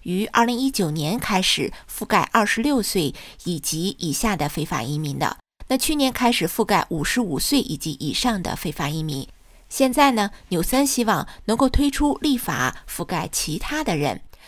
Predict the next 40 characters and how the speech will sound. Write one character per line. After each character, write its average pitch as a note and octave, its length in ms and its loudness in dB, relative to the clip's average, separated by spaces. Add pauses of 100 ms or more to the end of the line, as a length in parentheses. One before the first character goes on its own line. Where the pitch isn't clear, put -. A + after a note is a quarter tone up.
(100)
那 B3 120 4
最 C4 160 4
早 E3+ 140 2
在 G3 160 2
二 G3 180 4
零 F#3+ 160 -2
二 A3+ 160 4
四 A#3 160 -2
年 F#3 240 0
一 A#3 160 0
月 G#3+ 140 2
一 B3 180 0
号， - 300 0 (180)
这 - 100 2
个 D#3 80 0
立 D3+ 140 -2
法 - 240 -4
就 F#3+ 100 -6
会 - 140 -4
要 - 140 -2
开 - 200 -2
始。 - 280 0 (540)
那 C4 100 6
目 E4 180 6
前 G3 240 2
呢， A3 100 2
还 F#3 200 -2
尚 C4+ 260 4
不 G3+ 100 -2
清 A3 240 -2
楚 - 140 -2
啊， G2+ 140 0
他 G3+ 120 -4
是 A#3 200 -2
不 G3+ 60 -6
是 - 140 -4
会 G3 160 -4
分 A3+ 220 -4
阶 C4+ 220 2
段 C4+ 200 4